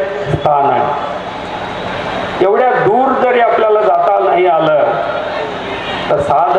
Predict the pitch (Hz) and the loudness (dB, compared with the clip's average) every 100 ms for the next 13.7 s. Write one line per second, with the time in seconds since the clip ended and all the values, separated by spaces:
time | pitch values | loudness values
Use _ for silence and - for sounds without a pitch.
0 | 180 151 175 180 160 165 160 156 165 - | 2 2 2 2 4 4 2 2 2 2
1 | 143 160 165 156 165 156 147 156 151 - | 2 2 2 2 2 2 0 0 0 0
2 | 143 143 196 202 208 214 - - - - | 0 0 2 4 4 2 0 -4 -6 -6
3 | - - - - - - - - - - | -8 -8 -8 -8 -8 -8 -8 -8 -8 -8
4 | - - - - 139 - 151 160 165 151 | -8 -6 -6 -6 -6 -2 0 2 2 2
5 | 147 147 143 156 151 160 151 143 143 - | 2 2 4 2 2 2 2 2 0 0
6 | - 143 139 - - - - - - - | 0 2 0 0 -6 -8 -8 -8 -10 -10
7 | - - - - - - - - - - | -8 -8 -8 -6 -6 -6 -6 -6 -8 -8
8 | - - - - - - - 170 185 180 | -6 -6 -4 -4 -4 -6 0 2 2 2
9 | 165 165 170 170 139 151 160 156 151 - | 2 2 2 2 2 2 2 2 2 2
10 | 143 139 - - - - - - 370 403 | 2 2 2 -2 -4 -2 -2 0 2 4
11 | 640 605 - - - - - - - - | 4 4 2 0 -4 -4 -6 -8 -8 -8
12 | - - 160 208 220 185 - 180 160 156 | -4 0 2 2 2 2 2 2 2 2
13 | 147 147 135 135 131 123 | 2 2 2 0 0 -2